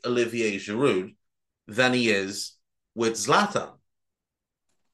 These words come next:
To, for him to have equaled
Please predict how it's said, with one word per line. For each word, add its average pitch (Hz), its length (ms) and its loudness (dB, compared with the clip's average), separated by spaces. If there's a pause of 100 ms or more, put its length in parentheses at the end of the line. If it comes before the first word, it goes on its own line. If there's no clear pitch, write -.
(2250)
To, 131 120 -12
for - 180 0
him 220 300 6
to 196 80 0
have 170 260 2
equaled 107 580 0